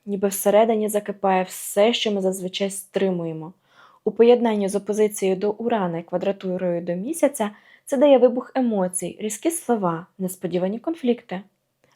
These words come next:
Але на вищому рівні цей аспект — момент пробудження свідомості. Замість реагувати імпульсивно,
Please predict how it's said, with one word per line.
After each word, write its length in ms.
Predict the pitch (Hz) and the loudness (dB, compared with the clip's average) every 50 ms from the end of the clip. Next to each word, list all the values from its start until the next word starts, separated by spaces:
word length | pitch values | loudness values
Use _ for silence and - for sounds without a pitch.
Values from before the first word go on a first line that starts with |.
| _ - | _ -2
Але 160 | 208 208 208 | 0 2 2
на 140 | 202 208 208 | 2 0 0
вищому 540 | 196 208 254 294 311 - - 302 277 269 269 | 2 4 4 4 2 -2 0 0 4 4 4
рівні 340 | 226 220 190 185 180 180 180 | 4 4 2 2 0 -2 -4
цей 340 | 180 - - 202 185 185 - | -4 0 2 2 2 2 0
аспект — 600 | - 175 - - - 226 269 320 - - - _ _ _ _ | -4 -8 -8 -4 -2 -2 -2 -2 -2 -10 -20 _ _ _ _
момент 400 | 208 190 190 208 262 330 330 - | -2 0 2 2 0 0 -2 -4
пробудження 580 | - 208 185 175 208 220 208 220 220 208 208 | -6 -6 -2 0 -2 -2 0 -2 -4 -4 -4
свідомості. 800 | 202 - - - 170 160 165 160 156 160 170 - _ - - 160 180 _ _ _ _ _ - - - _ | -6 -8 -12 -10 -8 -6 -6 -6 -8 -14 -18 -20 _ -20 -20 -20 -20 _ _ _ _ _ -20 -20 -12 _
Замість 400 | - 214 226 240 247 247 240 240 | -2 0 2 4 4 4 4 2
реагувати 580 | - 247 240 240 240 240 226 214 196 196 202 180 - | 2 2 2 4 4 6 6 6 4 4 0 -4 -2
імпульсивно, 800 | 196 190 190 196 196 196 190 - - 311 330 302 262 220 196 | -4 -4 -4 -4 -6 -6 -6 0 2 2 2 4 0 -2 -2